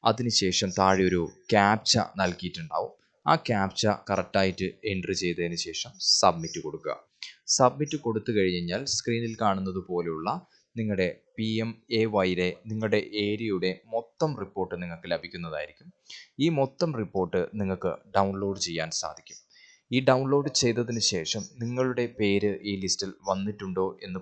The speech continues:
പരിശോധിക്കുക. പരിശോധിക്കുമ്പോൾ നിങ്ങളുടെ പേര് ഈ ലിസ്റ്റിൽ ഉണ്ട് എന്നുണ്ടെങ്കിൽ നിങ്ങൾക്ക് ഭവനം തീർച്ചയായും ലഭിക്കുന്നതാണ്, ധനസഹായവും ലഭിക്കുന്നതായിരിക്കും.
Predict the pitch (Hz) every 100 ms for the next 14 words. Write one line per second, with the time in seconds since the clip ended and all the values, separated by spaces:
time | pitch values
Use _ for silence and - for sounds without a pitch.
0 | 85 78 - 80 85 78 - - _ -
1 | - - - 110 113 - 120 113 113 110
2 | 107 - 110 107 113 117 101 98 95 101
3 | 92 90 - 95 - 104 101 113 104 90
4 | 87 85 85 - 98 - 120 117 107 95
5 | 92 85 85 80 - 101 92 - 87 82
6 | 85 - - 92 87 87 82 73 - 139
7 | 202 _ _ _ - 110 95 90 101 85
8 | 82 80 - 95 87 76 76 76 62 -